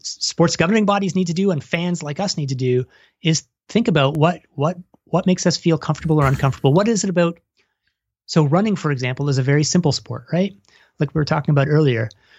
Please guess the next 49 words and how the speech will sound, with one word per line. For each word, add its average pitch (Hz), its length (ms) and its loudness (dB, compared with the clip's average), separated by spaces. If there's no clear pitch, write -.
So 165 460 2
the, 170 320 -2
the, 151 360 2
to 165 80 2
have 190 240 2
a 165 60 2
big 175 220 2
effect 165 360 -4
of 143 80 -6
an 147 80 -4
external 147 360 0
technology 139 520 -4
like 127 160 -4
shoe 151 300 0
feels 175 340 2
different 175 360 0
than 139 120 2
it 135 100 -4
would 135 400 0
in 135 580 0
a 139 80 -2
sport 151 380 -2
that's - 180 -4
much 139 200 -2
more 131 360 0
gear 139 320 2
dependent, 131 380 0
like 131 140 0
cycling. 127 560 -4
Cycling, 180 380 -4
of 165 140 -6
course - 320 -2
your 156 80 -2
gear 127 280 -4
matters. 117 360 -2
It's - 120 -4
not, 151 120 0
you, 151 160 2
you 156 300 -2
know, 135 100 2
you're 139 160 0
never 160 200 2
gonna 143 180 2
claim 143 320 2
that 127 100 0
the 127 80 -2
bike 127 260 0
is 120 140 -4
irrelevant. 120 440 -2